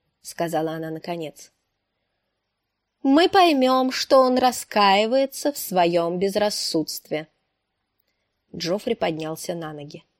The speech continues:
«Пожалуйста», подумала Санса, «пожалуйста, будь истинным королём.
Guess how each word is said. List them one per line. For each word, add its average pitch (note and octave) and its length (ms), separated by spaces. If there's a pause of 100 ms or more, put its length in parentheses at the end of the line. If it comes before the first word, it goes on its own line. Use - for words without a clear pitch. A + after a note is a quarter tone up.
(880)
«Пожалуйста», A3 720 (400)
подумала F#3+ 440
Санса, G3 480 (600)
«пожалуйста, C4 720 (240)
будь D4+ 340 (100)
истинным A#3 580
королём. A3+ 540